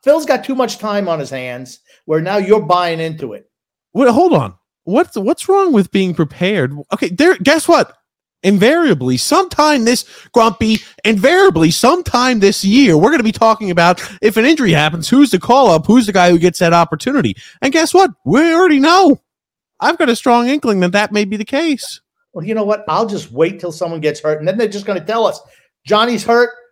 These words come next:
Speaker 1: we're gonna bring up player X." Who cares? I don't care. I would like it to be where Durando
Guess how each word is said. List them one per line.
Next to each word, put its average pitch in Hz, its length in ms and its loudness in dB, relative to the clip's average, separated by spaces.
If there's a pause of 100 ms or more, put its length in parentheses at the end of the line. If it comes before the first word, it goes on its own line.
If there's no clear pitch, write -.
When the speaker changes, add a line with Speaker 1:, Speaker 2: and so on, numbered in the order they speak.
Speaker 1:
we're 180 120 -4
gonna 175 160 -6
bring 175 280 -2
up - 380 -6
player 165 280 0
X." - 440 -12 (140)
Who 220 180 -14
cares? - 580 -8 (140)
I 175 60 -4
don't 220 300 -4
care. 139 260 -12 (200)
I 247 200 2
would 339 160 -2
like 190 260 0
it 165 80 -8
to 160 80 -10
be 160 220 -6
where 143 280 -2 (220)
Durando 170 720 -2